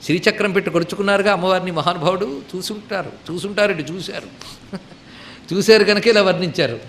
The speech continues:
పైగా మనకైతే అక్కడ కమలాలు తీసుకెళ్ళి వేశాం, ఆయనకు కనబడింది కల్పవృక్ష కుసుమాల మాలలు వేలాడుతున్నాయట. అది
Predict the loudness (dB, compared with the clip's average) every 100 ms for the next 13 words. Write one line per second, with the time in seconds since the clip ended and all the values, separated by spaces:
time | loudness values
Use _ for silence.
0 | -18 -2 2 6 6 6 2 -10 -6 -2
1 | 2 4 6 6 6 6 4 0 -6 -8
2 | -4 -4 -4 -12 -4 0 4 6 6 4
3 | 2 4 6 4 2 -6 -10 -18 -10 0
4 | 2 2 2 2 4 2 2 0 0 0
5 | -2 -4 -8 -14 -20 -20 0 2 4 6
6 | 6 6 2 2 4 6 8 6 6 6
7 | 6 6 6 4 2 -2 -4 -4 -8 -8